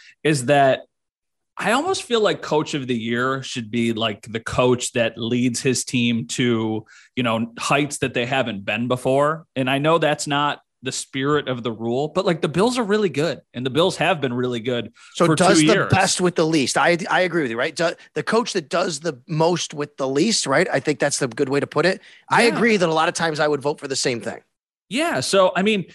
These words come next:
Speaker 1: here's a weird analogy, but, like, when I think of last N H L season hockey, like,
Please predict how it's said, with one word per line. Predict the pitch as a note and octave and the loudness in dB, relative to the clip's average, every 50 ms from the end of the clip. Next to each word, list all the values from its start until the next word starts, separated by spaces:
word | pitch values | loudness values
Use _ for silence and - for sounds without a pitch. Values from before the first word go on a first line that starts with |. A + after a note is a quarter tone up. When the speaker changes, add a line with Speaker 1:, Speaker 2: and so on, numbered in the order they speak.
| - _ _ _ _ _ | -20 _ _ _ _ _
Speaker 1:
here's | - - B3 E4+ G#4 F#4+ | -4 0 4 4 4 4
a | - E3+ | 4 2
weird | C#3 A2 B2 D3+ F3+ G3+ F#3 F3 D#3+ - | 2 4 2 4 4 6 4 4 2 0
analogy, | B2+ - C3 B2+ D#3 G3 F3 C#3 A#2 - - C3 B2 A#2+ A2+ | -4 -2 0 0 0 0 0 -2 -4 -4 -6 -6 -6 -6 -6
but, | A#2 - C#3+ - | -4 -6 -6 -2
like, | C#3+ C#3+ C3+ C3 B2 A#2 A#2 - _ | 0 0 0 0 -2 -4 -8 -12 _
when | _ B2+ C3+ C#3+ | _ -6 -2 -2
I | G3+ C#4+ | -2 -2
think | C#4+ - C4 A#3 F#3 E3+ | -2 -4 -8 -6 -4 -6
of | C#3+ A2+ | -8 -6
last | B2 B2 B2 C3 C#3 - - - - - _ _ | -6 -4 -4 -4 -4 -4 -8 -14 -16 -20 _ _
N | - C3+ C3+ D3 | -6 -6 -2 -2
H | - F#3+ G3+ G3 - G#3+ | -2 -2 -2 -2 0 0
L | G#3+ G#3+ A3+ B3 B3 C#4+ - _ _ _ _ _ _ _ _ _ | 2 2 2 2 0 -4 -8 _ _ _ _ _ _ _ _ _
season | - - A3+ A#3 B3 A#3+ C4+ C#4 D4+ - | -10 -6 -4 -4 -2 -2 -4 -6 -6 -10
hockey, | - - - D#3+ - - B3+ C#4+ D4+ D4 _ _ _ _ _ | -4 -2 -2 -2 -2 -2 -4 -4 -4 -6 _ _ _ _ _
like, | - D#3 D#3 - - | -2 -2 -2 -2 -12